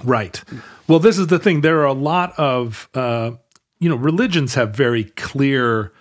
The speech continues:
sort of prescriptions about how to deal with the dead. And funeral homes in America understood kind of what those rituals were and provided services that,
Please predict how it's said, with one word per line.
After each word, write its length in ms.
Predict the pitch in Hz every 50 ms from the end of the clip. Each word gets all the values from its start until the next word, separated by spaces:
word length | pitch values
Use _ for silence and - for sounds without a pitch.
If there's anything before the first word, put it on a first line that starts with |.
| _ _ _ _ _ _ -
sort 180 | - - 147 113
of 160 | 104 - -
prescriptions 960 | - - 139 113 - - - - - 196 190 - - - 127 110 104 98 -
about 280 | 107 104 120 107 - -
how 200 | - - 143 135
to 100 | 123 120
deal 240 | 113 101 127 117 107
with 200 | 104 101 - -
the 80 | 107
dead. 560 | 95 - 131 120 104 82 76 71 85 107 110 _ _ _ _ _ _ _ _ _ _ - -
And 520 | 123 123 120 117 117 117 117 113 107 117 - _ _ _ _ _
funeral 400 | - - 156 147 139 131 123 117
homes 460 | 104 131 123 117 117 117 110 107 -
in 80 | 127 113
America 680 | 113 123 123 123 120 113 107 - 120 113 113 104 98 - _ _ _ _ _ _ _ _ _ _ _ _ _ _ - -
understood 920 | - - 147 139 127 127 117 123 - - - 196 190 180 175 160 156 147 - _ -
kind 180 | - 156 139
of 80 | 131 123
what 140 | 135 131 -
those 200 | 135 120 117 113
rituals 460 | 135 120 - 147 131 120 120 101 -
were 320 | 139 143 139 135 135 135
and 240 | 135 113 117 113 104
provided 640 | - 120 110 104 123 127 123 123 123 123 120 117
services 680 | 110 - - 139 123 123 113 107 - - 120 117 110 98
that, 280 | - 113 110 110 - -